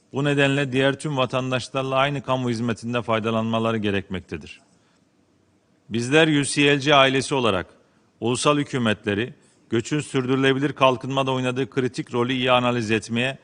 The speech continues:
ve tanımaya davet ediyoruz. Yine göç yönetişiminde yerel ve bölgesel yönetimlerin rolünü arttırarak göçmenlerin insan haklarını muhafaza eden politikalar üretmek ve uygulamak üzere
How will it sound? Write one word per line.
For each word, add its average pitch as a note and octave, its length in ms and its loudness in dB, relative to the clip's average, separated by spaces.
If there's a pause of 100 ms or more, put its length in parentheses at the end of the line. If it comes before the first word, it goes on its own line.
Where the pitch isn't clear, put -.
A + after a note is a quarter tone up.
(300)
ve A#2+ 140 0
tanımaya A#2 460 2
davet G2 340 2
ediyoruz. D#2+ 500 -12 (2250)
Yine D3+ 520 2 (300)
göç C#3+ 280 2
yönetişiminde C3 920 -2 (160)
yerel B2 320 2
ve C3 140 0
bölgesel B2 480 0
yönetimlerin B2 640 -4
rolünü A#2 300 2
arttırarak A#2+ 640 0 (400)
göçmenlerin B2+ 640 0
insan C3 320 -2
haklarını B2 440 -2
muhafaza A#2+ 440 -2
eden A#2 240 -2
politikalar A#2+ 540 -2
üretmek A#2 540 -4
ve A#2 40 -6
uygulamak A2+ 560 -2
üzere A#2+ 400 -2